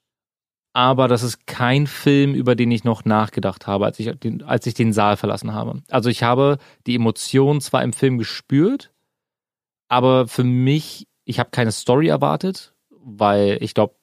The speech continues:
mit dieser Erwartungshaltung sollte niemand in den Film gehen. Aber auf der anderen Seite gab es für mich sonst keine Gründe, diesen Film nochmal zu sehen. Ist es bei neunzehnhundertsiebzehn ähnlich?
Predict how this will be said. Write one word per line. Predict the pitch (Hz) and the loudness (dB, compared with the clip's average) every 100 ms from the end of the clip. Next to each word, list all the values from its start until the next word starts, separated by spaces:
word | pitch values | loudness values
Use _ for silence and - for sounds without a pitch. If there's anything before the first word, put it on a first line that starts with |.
| _ | _
mit | 113 104 | -12 -4
dieser | 107 | 0
Erwartungshaltung | 104 101 110 104 107 104 | 2 0 -2 -2 0 0
sollte | 101 98 | -2 -2
niemand | 101 104 107 | -2 -2 -2
in | |
den | 101 | -6
Film | - 117 | -4 -4
gehen. | 131 165 202 - _ _ _ _ _ | -2 -4 -4 -8 _ _ _ _ _
Aber | 120 | 0
auf | 107 | 2
der | 117 | 0
anderen | 120 123 120 | 2 0 2
Seite | 117 113 117 117 - - | 2 2 2 2 0 -6
gab | - 107 | -4 -4
es | 110 | -4
für | - 113 | -4 -2
mich | 113 101 | -2 -4
sonst | 104 101 110 135 175 - - - _ _ _ _ - | -8 0 2 2 -2 -6 -14 -20 _ _ _ _ -12
keine | - 135 160 | -2 0 0
Gründe, | 139 120 143 147 151 170 175 _ | 0 2 2 2 2 0 -6 _
diesen | 123 110 117 | -6 -2 -4
Film | - 135 127 | 0 0 2
nochmal | 113 98 98 - | 0 0 -4 -4
zu | 113 | -8
sehen. | - - 131 - _ _ _ _ _ _ _ | -6 -8 -10 -16 _ _ _ _ _ _ _
Ist | 135 156 | -2 0
es | |
bei | 143 | 0
neunzehnhundertsiebzehn | 131 139 143 131 113 - 123 | 2 2 2 0 0 -4 -2
ähnlich? | 123 117 151 190 - | 0 0 0 -4 -8